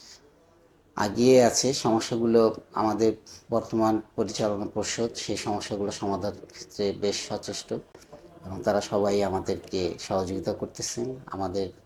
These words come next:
এই অবস্থা থেকে আমরা উত্তরণের চেষ্টা করতেছি। আর দাবির ক্ষেত্রে আপনারা অবশ্যই জানেন যে দাবির ক্ষেত্রে যে সমস্যাটা, সেটা আমাদের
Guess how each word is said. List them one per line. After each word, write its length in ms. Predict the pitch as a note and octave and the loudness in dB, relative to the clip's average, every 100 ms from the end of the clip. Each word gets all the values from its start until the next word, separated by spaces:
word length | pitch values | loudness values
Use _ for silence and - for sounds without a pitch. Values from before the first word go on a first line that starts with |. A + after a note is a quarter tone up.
| _ _ _ _ _ _ - | _ _ _ _ _ _ 0
এই 160 | C3+ C3 - - - _ _ _ _ - | 2 2 -4 -12 -18 _ _ _ _ -8
অবস্থা 380 | - A#2+ B2+ - | 0 2 2 -4
থেকে 300 | C#3 C3+ D#3 | -8 -4 0
আমরা 240 | C#3+ A2+ A2 | 2 4 4
উত্তরণের 520 | A2 - A2 G#2 G2+ | 2 0 0 0 -2
চেষ্টা 280 | A#2+ - A2+ | -4 -2 -4
করতেছি। 540 | - - A2+ - - - _ _ _ _ _ - | -6 -8 -6 -6 -8 -16 _ _ _ _ _ -10
আর 100 | A2+ | -4
দাবির 380 | A#2 A#2+ C#3+ C#3 | 2 4 4 2
ক্ষেত্রে 760 | - D3 - D#3 D3+ D3+ - - | 4 2 2 2 4 4 2 -2
আপনারা 800 | D3 - C3+ C3+ C3+ C#3 C#3+ - - - | -6 0 4 8 8 8 6 0 -8 -2
অবশ্যই 400 | B2+ C3 - C3+ | 0 0 -2 0
জানেন 300 | A#2+ A2+ G#2+ | 2 4 2
যে 120 | G2+ | 4
দাবির 300 | G#2+ A2 A#2+ | 4 4 2
ক্ষেত্রে 540 | - B2+ - C3+ C3 - - _ _ _ _ C3+ | 0 -4 0 2 2 -2 -20 _ _ _ _ -2
যে 460 | A#2+ A#2 A2 G2 - - - | 4 8 8 6 0 -8 -8
সমস্যাটা, 800 | - A#2 A#2+ - C3+ C3 A#2+ - - | 2 4 4 2 2 6 6 4 -6
সেটা 380 | - A#2+ B2+ A2+ | -10 -2 4 6
আমাদের 340 | A2 G#2+ A#2+ | 6 6 4